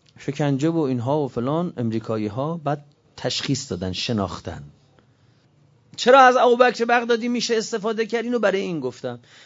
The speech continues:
چرا از ابوبکر بغدادی می‌شه استفاده کرد؟ چرا یه جاسوس انقدر می‌تونه مفید باشه، مؤثر باشه؟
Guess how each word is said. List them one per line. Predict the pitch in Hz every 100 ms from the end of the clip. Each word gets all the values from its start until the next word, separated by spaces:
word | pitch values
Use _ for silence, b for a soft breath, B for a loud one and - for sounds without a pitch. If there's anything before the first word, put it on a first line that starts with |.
| -
چرا | 226 269
از | 254
ابوبکر | 220 226 226 214
بغدادی | 196 208 202 190
می‌شه | 202 185 202
استفاده | 185 196 175 190 180
کرد؟ | 190 185
چرا | 202 226
یه | 233
جاسوس | 180 196 190 196 196
انقدر | 185 190
می‌تونه | 190 180 180
مفید | 180 175 165 - 185 147
باشه، | 170 165
مؤثر | 170 123 160 - - 165
باشه؟ | 160 156 175 175